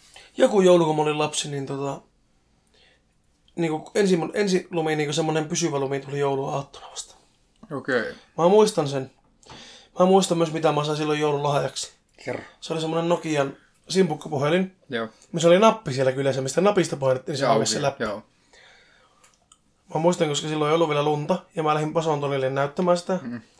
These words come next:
Speaker 2: Niin, alkoi
Speaker 1: Se
Speaker 2: sattaa lunta.
Speaker 1: Niin, alkoi sattaa lunta.
Speaker 2: Nice. Nyt joululahjasta, kun tuli mieleen, tai puhe-, puheeksi tästä, niin kerropa jotain. Onko sulla mitään erityisen hyvää tai erityisen huonoa joululahjaa, mikä muistat? Kun mä voin sanoa silleen, että se ei,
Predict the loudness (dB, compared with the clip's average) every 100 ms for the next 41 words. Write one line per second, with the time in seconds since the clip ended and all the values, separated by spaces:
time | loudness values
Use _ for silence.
0 | _ -2 0 0 -2 -4 -8 -6 -10 -6
1 | -2 -2 -2 -4 -6 -6 -4 -6 -8 -14
2 | -14 -12 -12 -12 _ _ _ _ _ -20
3 | -20 _ _ -12 -8 2 4 4 2 0
4 | -2 -4 -4 -4 -2 -2 -4 -6 -10 -20
5 | _ _ _ -10 -4 0 0 -2 0 4
6 | 4 2 -6 -6 -6 -8 -2 0 0 -2
7 | -4 -6 -6 -6 -6 -8 -14 _ _ _
8 | _ _ -6 -2 2 2 2 4 4 4
9 | 2 -4 -16 _ -20 _ _ _ _ -16
10 | -6 -2 0 0 -2 -2 -2 -2 2 2
11 | 2 -2 -4 -4 -6 -2 0 0 -2 -4
12 | -6 -6 -8 -8 -8 -8 -8 -8 -10 -14
13 | -16 -18 _ 2 4 4 2 0 -2 -4
14 | -4 -4 0 2 2 -2